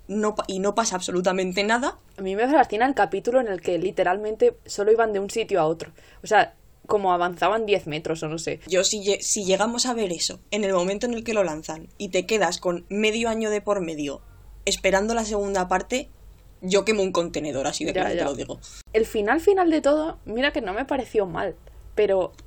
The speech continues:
Speaker 1: Meh.
Speaker 2: lo, lo alargaron tanto, tanto, y, y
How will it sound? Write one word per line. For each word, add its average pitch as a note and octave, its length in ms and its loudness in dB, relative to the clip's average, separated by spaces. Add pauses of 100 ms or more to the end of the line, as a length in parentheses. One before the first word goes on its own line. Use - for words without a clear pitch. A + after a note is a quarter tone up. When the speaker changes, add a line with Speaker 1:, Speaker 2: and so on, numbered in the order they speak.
(160)
Speaker 1:
Meh. A3+ 260 4
Speaker 2:
lo, G3 260 4 (100)
lo G#3 120 4
alargaron G3+ 540 2
tanto, C#4+ 440 2
tanto, G#3 480 -4 (240)
y, G3+ 240 -10
y F#3+ 340 -10